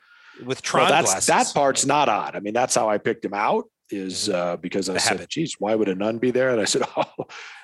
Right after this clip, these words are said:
Speaker 2: it's not a nun, it's Jared." Um,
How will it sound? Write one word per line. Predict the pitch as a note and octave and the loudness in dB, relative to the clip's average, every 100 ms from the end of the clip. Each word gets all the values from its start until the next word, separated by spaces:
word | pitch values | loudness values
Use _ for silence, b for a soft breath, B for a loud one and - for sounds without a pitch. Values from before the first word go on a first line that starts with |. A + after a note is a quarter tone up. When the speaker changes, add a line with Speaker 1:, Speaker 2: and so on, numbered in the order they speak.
| B | B
Speaker 2:
it's | - A2+ | -4 0
not | A2 | 2
a | G#2+ | 2
nun, | G#2 G#2 | 0 0
it's | G2 - | -2 -4
Jared." | - G2+ G#2 C3 - - b b b _ G2+ | -2 0 2 2 0 -6 b b b _ -4
Um, | G#2 G#2 G#2 G2 G2+ | -2 0 0 -2 -6